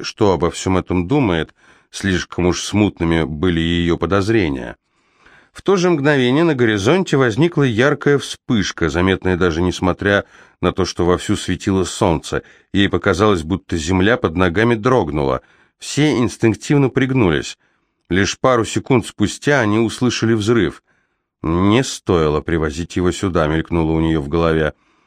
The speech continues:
"Для Лео это уже слишком". Однако Рихтер производил впечатление человека внимательного и собранного, только губы слегка дрожали. "Не думаю, что они движутся на нас", произнёс он.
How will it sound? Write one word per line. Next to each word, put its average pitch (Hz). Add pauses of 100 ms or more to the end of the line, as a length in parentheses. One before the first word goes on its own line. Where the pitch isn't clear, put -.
(180)
"Для 90
Лео 110
это -
уже 104
слишком". 76 (520)
Однако 113
Рихтер 98
производил 143
впечатление 120
человека 127
внимательного 120
и 135
собранного, 76 (300)
только 110
губы 90
слегка -
дрожали. 73 (720)
"Не 117
думаю, 98
что 90
они 90
движутся 90
на 107
нас", 143
произнёс 87
он. 87